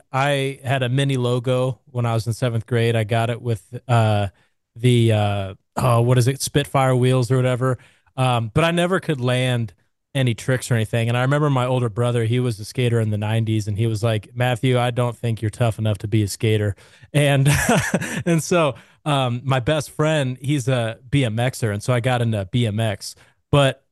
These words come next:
I also really couldn't do any tricks, but I always was at the skate park, always around B M Xers, always around skateboarders. Um, just probably huge impact on, um, how, who I am to this day, 'cause it's, you know, your teenage years and, and stuff like that, and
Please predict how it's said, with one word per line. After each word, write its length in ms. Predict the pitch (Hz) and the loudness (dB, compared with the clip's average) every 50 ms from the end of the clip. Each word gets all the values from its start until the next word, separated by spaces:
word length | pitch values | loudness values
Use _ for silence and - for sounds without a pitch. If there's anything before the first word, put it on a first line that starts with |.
| _ _ _ | _ _ _
I 160 | - 127 135 139 | 0 2 2 4
also 320 | 139 143 - - 143 127 | 2 2 2 2 2 2
really 260 | 123 127 135 131 127 | 4 4 4 4 2
couldn't 300 | 117 - - 131 127 113 | 0 0 0 -2 0 0
do 160 | 104 123 123 | 0 0 0
any 160 | 123 120 113 104 | 2 2 0 -2
tricks, 460 | - - - 135 139 156 - - - | -4 -4 -2 0 0 -2 -4 -6 -8
but 260 | - 143 135 127 117 | -4 -2 0 0 2
I 140 | 120 120 120 | 2 0 2
always 240 | 123 131 127 117 - | 0 0 -2 -4 -6
was 100 | 107 101 | -6 -6
at 120 | 123 113 | -6 -6
the 40 | - | -6
skate 320 | - - - 131 123 117 - | -6 -2 0 0 0 0 0
park, 380 | - 123 123 120 120 120 - - _ _ _ _ - | 0 2 2 2 0 -2 -4 -8 _ _ _ _ -2
always 220 | 139 139 131 117 | 0 0 0 2
around 300 | 120 127 131 123 120 117 | 2 2 2 2 0 0
B 120 | 110 123 120 | 0 0 0
M 100 | 120 120 | 0 0
Xers, 340 | 120 113 - - 123 101 | -2 -2 -4 -4 -4 -2
always 180 | 120 120 117 104 | 0 0 0 0
around 200 | 113 117 113 110 | 0 -2 -2 -2
skateboarders. 760 | 101 - - 120 117 107 - 117 117 113 110 113 110 110 - - _ _ _ _ _ _ _ | -4 -4 -2 -2 -2 -2 -2 -2 -2 0 0 0 -2 -4 -6 -10 _ _ _ _ _ _ _
Um, 380 | - 117 113 110 104 101 104 - - | 0 0 2 2 0 -2 -4 -4 0
just 280 | - 151 - - - | 0 0 0 0 0
probably 380 | - 180 175 170 156 135 135 123 | 2 2 2 2 2 2 0 0
huge 340 | - 139 143 135 123 - 123 | 0 2 2 0 0 0 0
impact 440 | 120 117 - 127 123 120 117 - | -2 0 0 0 0 -2 -2 -2
on, 360 | 127 120 110 107 107 101 101 - _ | -2 -2 0 -2 -2 -6 -8 -8 _
um, 440 | - 104 104 104 101 95 92 95 90 - _ _ _ _ _ | -6 -4 -4 -4 -6 -8 -10 -12 -18 -20 _ _ _ _ _
how, 240 | - 113 123 123 123 120 | 0 2 2 2 2 2
who 420 | 127 127 135 123 127 147 151 151 | 2 2 4 4 4 6 6 6
I 100 | 143 135 | 4 4
am 120 | 131 131 127 | 4 2 2
to 60 | 123 | 2
this 160 | 117 117 107 - | 2 0 0 0
day, 260 | - 110 107 117 131 | -2 0 2 2 2
'cause 240 | - - 110 95 104 | 0 -2 -4 -6 -6
it's, 240 | 107 - - - | -10 -10 -12 -12
you 140 | 135 123 117 | -4 0 2
know, 100 | 117 113 | 4 4
your 160 | 110 107 107 | 4 4 2
teenage 500 | 101 - - 123 117 117 113 107 95 92 | 0 2 2 2 4 4 2 0 0 -2
years 360 | 101 104 104 110 117 113 98 107 | -2 0 2 2 2 2 0 0
and, 160 | 107 104 - | -2 -4 -4
and 160 | 113 107 104 | -6 -6 -4
stuff 200 | - - 110 - | -2 -4 -2 2
like 180 | 120 107 - - | 2 0 2 2
that, 280 | 107 104 110 113 110 | 2 4 4 4 4
and 220 | 110 101 101 95 | 2 0 -2 -6